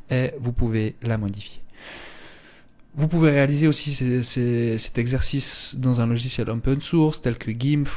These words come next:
Enfin, il faut, euh, que vous ayez un logiciel suffisamment avancé pour pouvoir paramétrer la résolution et le mode colorimétrique. À partir de la composition de mon image ici, vous êtes évidemment libre de venir ajouter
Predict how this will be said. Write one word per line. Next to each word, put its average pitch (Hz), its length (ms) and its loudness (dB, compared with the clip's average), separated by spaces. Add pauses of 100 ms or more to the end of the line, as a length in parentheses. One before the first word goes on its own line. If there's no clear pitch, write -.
Enfin, 117 240 -2
il 117 80 -2
faut, 151 420 2
euh, 120 140 0
que 120 120 -6
vous 123 200 0
ayez 131 240 2
un 131 80 2
logiciel 123 500 0
suffisamment 131 540 -2
avancé 156 680 2
pour 170 160 -6
pouvoir 123 520 2
paramétrer 127 800 2
la 147 100 2
résolution 139 720 0
et 147 140 0
le 143 100 2
mode 135 340 0 (140)
colorimétrique. 127 840 -2 (2000)
À 156 120 -4
partir 151 640 -2
de 147 320 4
la 139 120 0
composition 135 560 -4
de 123 60 -2
mon 120 140 0
image 123 320 0
ici, 185 400 -2
vous 123 280 -2
êtes 120 200 0
évidemment 117 400 -2
libre 117 280 0
de 110 120 -2
venir 110 240 -2
ajouter 107 600 -2